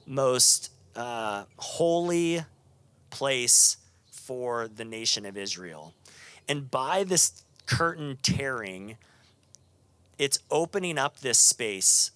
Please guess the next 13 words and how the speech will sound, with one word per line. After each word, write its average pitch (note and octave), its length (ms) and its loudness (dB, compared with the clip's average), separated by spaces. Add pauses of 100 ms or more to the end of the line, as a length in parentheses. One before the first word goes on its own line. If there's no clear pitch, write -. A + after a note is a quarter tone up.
for A2 220 -10
all A2 260 -6
people, - 480 -16 (920)
for - 240 -6
all C#3 320 0
the C3+ 140 0
saints G2 520 2
to, G2+ 400 -6
to A#2 160 -6
come C3+ 640 -4 (520)
through F3 720 -2
Jesus C#3 580 0
now, F2+ 460 -12